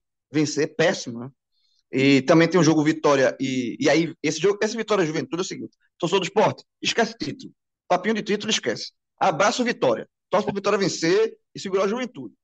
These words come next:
Esse, e-, esse jogo aqui é o jogo da realidade. Não vem título, dá o título pro Vitória e vai, e, e pro-, e procura subir, porque não tem nem que lado você vai escolher aqui. Você tem que ser Vitória,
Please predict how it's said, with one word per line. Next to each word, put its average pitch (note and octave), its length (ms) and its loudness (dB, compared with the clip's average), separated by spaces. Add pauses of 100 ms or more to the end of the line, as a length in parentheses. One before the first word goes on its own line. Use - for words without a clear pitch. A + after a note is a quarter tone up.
(440)
Esse, G3+ 420 -2
e-, G3+ 260 0
esse B3+ 200 0
jogo A#3 160 2
aqui G#3+ 160 -4
é A#3+ 40 2
o A3+ 40 -2
jogo A#3+ 120 0
da A#3+ 100 0
realidade. A3+ 460 -4 (360)
Não F#3 160 -4
vem A#3 160 -2
título, A#3+ 600 -8 (140)
dá D3+ 140 0
o G3 60 0
título G#3+ 240 -10
pro G#3 100 -10
Vitória E3+ 560 -2 (240)
e E3 60 -4
vai, E3+ 100 0 (160)
e, D#3+ 200 -4
e D#3 40 -4
pro-, C#3+ 300 -2
e C3+ 60 -10
procura D#3+ 280 0
subir, E3 280 -4
porque D3+ 440 -2 (360)
não E3 140 0
tem G3+ 120 0
nem C4 260 -2
que D#4 180 -6
lado D3 340 -2
você C#3+ 120 -4
vai D#3 80 -4
escolher C#3+ 220 -4
aqui. C#3 100 -14
Você - 160 -14
tem - 80 -8
que - 60 -14
ser A#3+ 120 0
Vitória, D3 440 0